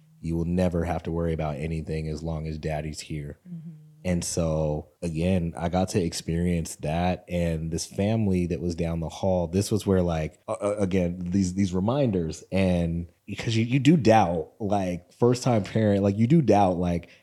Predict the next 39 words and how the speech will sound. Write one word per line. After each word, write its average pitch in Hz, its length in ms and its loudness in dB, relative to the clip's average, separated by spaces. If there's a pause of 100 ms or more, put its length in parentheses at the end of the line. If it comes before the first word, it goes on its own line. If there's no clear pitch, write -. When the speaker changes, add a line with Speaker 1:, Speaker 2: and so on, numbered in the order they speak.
(420)
Speaker 1:
"Oh 87 100 -6
my 78 140 -6
God, 85 320 -8
can 104 160 -6
I, 104 240 -2 (240)
like, 87 160 -6
Speaker 2:
Wait. 85 160 -4
Speaker 1:
do 95 120 4
I 127 100 8
really 98 400 2
have 95 260 0
everything 92 520 -2
in 80 220 -4
me 90 320 -2
Speaker 2:
Oh, 277 140 -4
yeah. 320 240 -6
Speaker 1:
to - 100 -4
Speaker 2:
Can 82 40 -6
Speaker 1:
do 208 100 2
Speaker 2:
we 214 100 4
do 117 220 4
Speaker 1:
this?" - 160 0
Speaker 2:
this? - 280 -16
We 220 140 -4
kept 254 160 -6
saying, 220 300 -6
"Can 208 180 -2
we 226 140 -2
do 185 200 -4
this? - 280 -6
Like, 95 180 0
Speaker 1:
Yeah. 135 180 8 (460)
Speaker 2:
are 180 100 0
we 220 120 2
ready 196 320 2
for - 160 -8
this?" 165 260 2
Speaker 1:
<clears throat> 170 100 6
Speaker 2:
Like, 160 400 -2